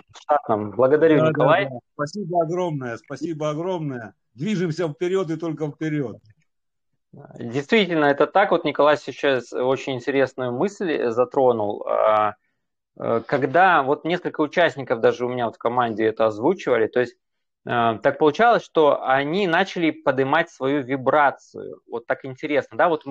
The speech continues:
Speaker 1: все люди как бы живут в параллельных мирах вот таких вот. Вы можете там,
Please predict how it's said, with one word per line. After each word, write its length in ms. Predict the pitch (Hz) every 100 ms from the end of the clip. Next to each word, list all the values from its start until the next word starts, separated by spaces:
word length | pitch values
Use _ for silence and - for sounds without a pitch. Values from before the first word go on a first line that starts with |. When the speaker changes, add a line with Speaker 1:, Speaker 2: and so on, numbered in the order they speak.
| 123
Speaker 1:
все 200 | - 190
люди 480 | 233 220 156 135
как 180 | - 131
бы 100 | 127
живут 260 | 117 143 196
в 80 | -
параллельных 600 | 139 127 135 151 143 123
мирах 380 | 127 127 120 -
вот 160 | 104 -
таких 280 | 113 110 -
вот. 120 | 107 _ _ _ -
Вы 120 | 139
можете 400 | 156 170 156 160
там, 300 | 156 143 120